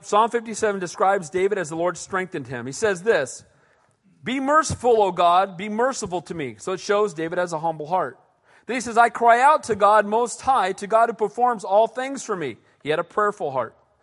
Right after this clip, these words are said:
He says, "My soul is among lions. They've prepared nets for my steps." He has a realistic heart that when he goes outside, it's not gonna be perfect.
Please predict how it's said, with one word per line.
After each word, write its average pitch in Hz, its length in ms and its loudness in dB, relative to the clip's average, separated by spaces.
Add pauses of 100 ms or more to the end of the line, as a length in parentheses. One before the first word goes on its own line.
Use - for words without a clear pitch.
(240)
He 202 60 -6
says, 220 200 -4
"My 240 140 2
soul 269 380 2
is 220 100 -4
among 247 240 0
lions. 220 440 0
They've 214 160 2
prepared 208 440 -2
nets 220 240 -2
for 226 100 -4
my 202 140 -2
steps." - 640 -4 (240)
He 233 160 -8
has 208 380 0 (120)
a 196 120 2
realistic 233 580 0
heart 202 220 2
that 202 80 -4
when 190 100 -4
he 190 60 -8
goes 214 260 -2
outside, 208 420 0
it's 175 120 -10
not 196 180 -2
gonna 190 140 -10
be 170 100 -12
perfect. 202 560 -4